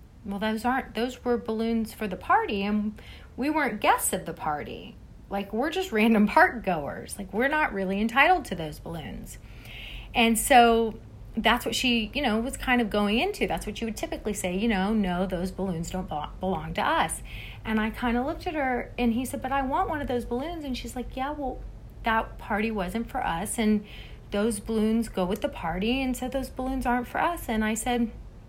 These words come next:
I said, "Why? Why can't he have a balloon?" And she kinda is, like,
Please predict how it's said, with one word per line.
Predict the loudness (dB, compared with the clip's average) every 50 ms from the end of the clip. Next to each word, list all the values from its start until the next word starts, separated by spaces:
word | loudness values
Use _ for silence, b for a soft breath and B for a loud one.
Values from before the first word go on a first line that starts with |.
| -14 -14 -14 -16 -16 -16 -14 -14 -8 -6
I | -4 -4
said, | -2 0 4 6
"Why? | 6 6 6 6 2 0 -2 -6 -12 -16 B B B B B B B B B B B -8 -2
Why | 0 2 2
can't | 0 -2 -6 -6 -4 -4
he | -2 -2
have | -2 -2 -2
a | -2
balloon?" | -2 -2 -2 -2 -2 -2 -2 -4 -4 -4 -6 -10 -10 -12 -12 B B B B B B B
And | -6 -4
she | -4 -4 -4 -2
kinda | 0 2 2 2 2 0
is, | 0
like, | 0 0 0